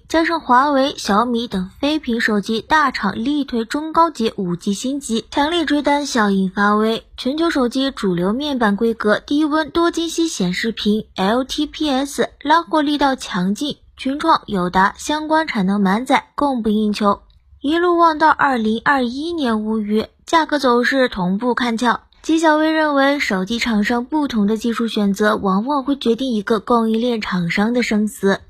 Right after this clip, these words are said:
一月五日，中国国家知识产局公布了oppo一项新专利。在oppo的这一项新专利中，展示了侧面弹出全面屏的方案。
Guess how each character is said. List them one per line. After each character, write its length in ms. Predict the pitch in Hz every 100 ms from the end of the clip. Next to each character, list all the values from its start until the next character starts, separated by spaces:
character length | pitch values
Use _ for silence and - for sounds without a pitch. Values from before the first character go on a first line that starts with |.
| - _ _
一 60 | 320
月 180 | 330 320
五 160 | 247
日， 280 | 226 254 - -
中 200 | 349 339
国 140 | 320
国 200 | - 220
家 200 | 226 262
知 160 | 262 269
识 120 | 233
产 320 | 233 220 190
局 220 | 185 220
公 300 | - 214 202
布 100 | 196
了 160 | 202 -
oppo 360 | 247 294 311 269
一 80 | 190
项 240 | 170 190
新 240 | 196 269 311
专 220 | 285 269
利。 180 | 254 - -
在 160 | 330
oppo 460 | 285 320 349 - 269
的 140 | 202
这 140 | - 208
一 80 | 202
项 180 | 208
新 240 | 208 285 302
专 160 | 285
利 140 | 277 262
中， 220 | 254 226 -
展 220 | 254 247
示 160 | 294
了 140 | 330 277
侧 260 | - 359
面 220 | 330 285 262
弹 180 | 247
出 160 | 254 277
全 260 | 277 202 196
面 160 | 214
屏 160 | 208 190
的 120 | 208
方 240 | 240 233
案。 160 | 247